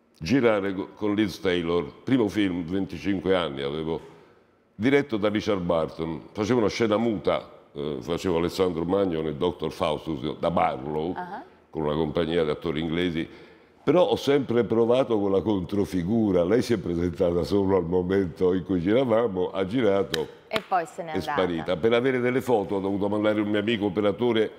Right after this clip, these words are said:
Speaker 1: a fare le foto dei fotogrammi al
Speaker 2: <laughs>
Speaker 1: cinema, altrimenti non avrei documentazione di questo.
Speaker 2: Pensa,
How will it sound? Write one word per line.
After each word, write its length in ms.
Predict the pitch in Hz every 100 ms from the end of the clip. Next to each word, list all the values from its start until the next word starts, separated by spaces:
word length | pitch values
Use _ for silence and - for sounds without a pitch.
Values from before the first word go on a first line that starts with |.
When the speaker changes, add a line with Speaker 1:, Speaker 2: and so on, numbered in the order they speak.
| -
Speaker 1:
a 100 | -
fare 280 | 82 98 98
le 100 | 95
foto 320 | 92 107 95 98
dei 100 | 98
fotogrammi 580 | 92 92 95 104 92 98
al 180 | 92
Speaker 2:
<laughs> 20 | -
Speaker 1:
cinema, 420 | 117 98 82 76
altrimenti 480 | 73 87 107 104 92
non 200 | 85 82
avrei 260 | 82 90
documentazione 800 | 90 80 87 90 92 85 98 87
di 120 | 87
questo. 480 | 80 92 71 - 69
Speaker 2:
Pensa, 600 | 69 156 147 - - 151